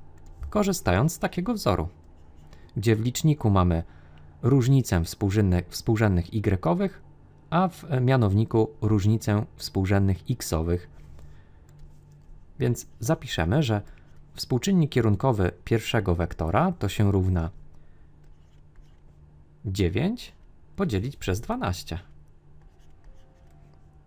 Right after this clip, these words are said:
Skróćmy teraz ten ułamek przez trzy i otrzymamy wówczas trzy czwarte.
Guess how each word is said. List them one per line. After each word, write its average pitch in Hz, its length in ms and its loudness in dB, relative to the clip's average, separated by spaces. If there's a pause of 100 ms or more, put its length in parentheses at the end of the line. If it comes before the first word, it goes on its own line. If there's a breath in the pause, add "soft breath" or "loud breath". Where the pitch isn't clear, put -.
(260)
Skróćmy 139 480 0
teraz 90 280 0
ten 98 220 0
ułamek 101 600 0 (280)
przez - 360 -6
trzy 98 380 -4 (1040 soft breath)
i 233 100 -4
otrzymamy 98 480 0
wówczas 87 540 -4 (240)
trzy - 220 -4
czwarte. - 420 -4